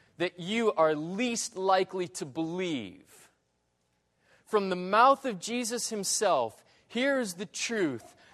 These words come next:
that you probably do not believe at all. Hell's worst nightmare is the church.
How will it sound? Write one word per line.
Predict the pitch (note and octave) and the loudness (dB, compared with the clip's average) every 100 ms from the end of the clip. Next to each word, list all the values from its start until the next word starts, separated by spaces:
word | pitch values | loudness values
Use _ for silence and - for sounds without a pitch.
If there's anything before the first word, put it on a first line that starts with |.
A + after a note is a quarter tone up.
| - | 2
that | F#3 F#3+ | 2 2
you | E3 A3 C#4+ | -2 2 2
probably | C4 - B3+ B3 A#3 F3 D3 C#3+ C3+ - _ D3 | 0 0 6 8 8 4 -2 -2 -4 -10 _ -10
do | F#3 G#3+ | -4 -2
not | G3+ A3+ C4 G3 | 4 6 6 6
believe | A#3 A3 A#3 A3 F3 | 2 2 -2 -2 4
at | F#3 | 8
all. | G3 F3 G2+ D#2+ - _ _ _ _ _ _ _ _ _ _ _ _ _ _ _ _ _ _ _ _ _ _ _ _ _ _ _ _ _ _ _ _ _ _ _ | 8 8 4 -2 -16 _ _ _ _ _ _ _ _ _ _ _ _ _ _ _ _ _ _ _ _ _ _ _ _ _ _ _ _ _ _ _ _ _ _ _
Hell's | - A#3 C#4 G#3+ | 6 10 8 6
worst | A#3+ A#3+ - | 4 2 2
nightmare | G#3+ A3 A#3 F#3 F3 | 2 2 2 0 0
is | E3+ A#2+ | 0 -4
the | C#3+ | -12
church. | - - C4 A3+ A#2+ - - - - | -8 2 6 6 6 -2 -16 -16 -20